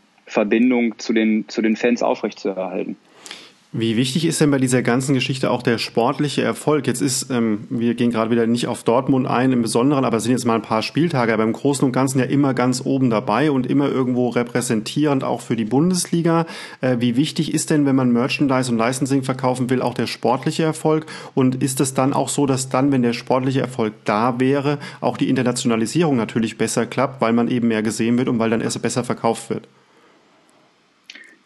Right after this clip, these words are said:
Speaker 1: Ja, klar. Also man muss, man muss schon sagen, dass der, dass der sportliche Erfolg der, der ultimative Katalysator auch für den wirtschaftlichen Erfolg eben nicht nur im Merchandising ist, sondern generell bei einem Fußballverein ist. Also wenn man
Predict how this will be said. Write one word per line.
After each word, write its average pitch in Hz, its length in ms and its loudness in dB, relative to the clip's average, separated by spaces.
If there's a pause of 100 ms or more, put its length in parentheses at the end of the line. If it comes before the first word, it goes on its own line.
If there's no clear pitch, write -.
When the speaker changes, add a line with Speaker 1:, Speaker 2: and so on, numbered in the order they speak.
(160)
Speaker 1:
Ja, 113 200 -6
klar. 104 380 -2
Also 113 200 -4
man 120 160 2
muss, 131 240 0
man 123 240 2
muss 123 100 0
schon 135 200 2
sagen, 127 200 2
dass 123 140 -4
der, 110 400 0
dass 107 140 -4
der 117 80 -2
sportliche 120 460 -2
Erfolg 110 420 -2
der, 107 280 0
der 101 360 0 (240)
ultimative 123 580 0
Katalysator 113 720 0
auch 107 140 0
für - 120 -6
den 113 140 -2
wirtschaftlichen 113 720 -4 (300)
Erfolg 120 380 -2 (140)
eben 120 200 2
nicht 127 160 0
nur 120 120 2
im 110 100 2
Merchandising 117 580 0
ist, 113 160 -6
sondern 110 520 -2
generell 117 440 0
bei 117 80 2
einem 101 160 -2
Fußballverein 104 540 -4
ist. 101 120 -6
Also 104 140 0
wenn 113 100 2
man 117 240 0